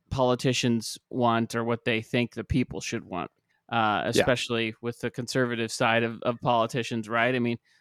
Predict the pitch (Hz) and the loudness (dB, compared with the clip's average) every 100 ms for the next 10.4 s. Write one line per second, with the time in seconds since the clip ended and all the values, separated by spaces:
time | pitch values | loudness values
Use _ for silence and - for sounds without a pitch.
0 | _ 123 120 127 123 117 113 117 - 120 | _ -2 -2 -2 0 0 2 0 0 0
1 | 110 110 110 - 113 107 - 117 110 107 | 0 0 -2 -2 -4 -4 -4 -4 -2 -4
2 | - _ - 127 117 101 104 117 117 104 | -10 _ -8 -2 0 -2 -2 2 2 2
3 | 117 - - 131 113 104 - _ - 113 | 0 -2 -2 0 2 0 -4 _ -6 -4
4 | 104 104 _ _ _ - 123 113 123 - | -4 -8 _ _ _ -4 -2 0 -2 0
5 | 113 - 110 87 90 - 160 143 107 - | -2 -2 -2 -2 -4 0 2 2 -2 -4
6 | _ _ - 123 113 - - _ _ 127 | _ _ 0 2 2 -4 -14 _ _ -10
7 | 120 110 127 139 131 117 139 139 123 113 | -8 -6 -4 0 0 4 4 4 4 2
8 | - 123 117 - 117 113 110 123 113 113 | 2 0 0 0 0 0 -4 -4 -4 -2
9 | 139 131 123 120 117 127 117 117 113 135 | 2 2 4 2 2 0 0 0 4 4
10 | 120 107 101 | 4 -2 -4